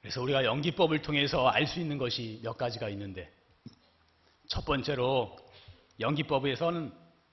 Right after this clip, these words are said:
우리가 한 뿌리고 한 생명이라는 것입니다. 한 몸이라는 거예요. 이 비유를 하자면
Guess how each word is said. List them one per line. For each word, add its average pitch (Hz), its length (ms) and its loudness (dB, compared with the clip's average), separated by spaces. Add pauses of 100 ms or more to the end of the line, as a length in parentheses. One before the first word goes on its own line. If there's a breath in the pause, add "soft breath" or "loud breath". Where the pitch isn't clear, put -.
(480)
우리가 117 300 0
한 208 300 2
뿌리고 170 400 0
한 190 220 -2
생명이라는 156 640 0
것입니다. 87 440 -14 (480)
한 - 320 4
몸이라는 127 460 0
거예요. 82 180 -12 (1040)
이 156 520 -2
비유를 208 340 8
하자면 180 500 8